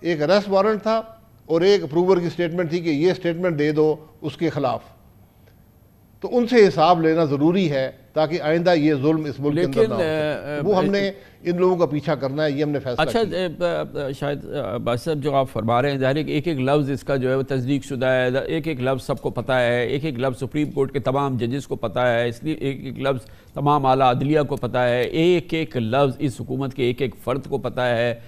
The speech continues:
Speaker 2: शहबाज शरीफ साहब को पता है, नवाज शरीफ साहब को पता है। इस जमात की मंशूर में लिखा है कि नैब को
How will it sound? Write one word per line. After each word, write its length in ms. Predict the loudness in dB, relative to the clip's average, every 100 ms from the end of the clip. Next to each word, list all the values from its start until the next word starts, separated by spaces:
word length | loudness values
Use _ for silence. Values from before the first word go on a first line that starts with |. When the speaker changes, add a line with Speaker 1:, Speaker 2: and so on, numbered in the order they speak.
| -20 -8
Speaker 2:
शहबाज 280 | 0 2 2
शरीफ 240 | -2 -4
साहब 200 | -2 -4
को 100 | -4
पता 260 | -6 -2 0
है, 180 | 2
नवाज 320 | 0 2 2 0
शरीफ 240 | -4 -4
साहब 220 | -4 -6
को 100 | -6
पता 260 | -6 0 2
है। 140 | 2
इस 400 | 2 -2 -2 -8 -2
जमात 460 | 2 6 4 2
की 420 | -8 -8 -6 -6 -10 -20 -2
मंशूर 540 | 2 2 2 0 0 0
में 100 | 0
लिखा 340 | -2 -2 0
है 180 | 0 0
कि 120 | -2
नैब 260 | 0 0 0
को 360 | -2 -4 -4